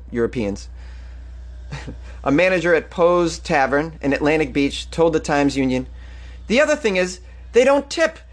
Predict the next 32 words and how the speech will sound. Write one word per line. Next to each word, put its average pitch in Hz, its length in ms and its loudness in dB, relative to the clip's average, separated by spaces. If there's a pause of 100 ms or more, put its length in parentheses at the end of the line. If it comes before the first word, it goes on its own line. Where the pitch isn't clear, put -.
(160)
They 220 120 4
tipped 320 380 0 (160)
under 233 240 6
ten 254 240 2
percent." 269 440 2 (1040)
<laughs> 170 60 -6 (1400)
If 233 140 -10
you - 80 2
guys 262 160 6
have 165 140 4
ever 156 180 2
worked 143 220 4
restaurants, 131 680 2
which 123 300 -6 (180)
I 135 140 2
have 117 240 0
before, 110 300 -2
I've 113 120 0
waited 113 240 0
tables, 110 260 -2
you 131 80 0
know, 123 120 2
whenever 151 360 2
someone 135 280 0
came 127 220 -2
in, 123 120 0
<laughs> - 200 -8
whenever 147 260 0
you 240 80 2
had 127 100 0
customers 123 380 -2
from 107 240 -4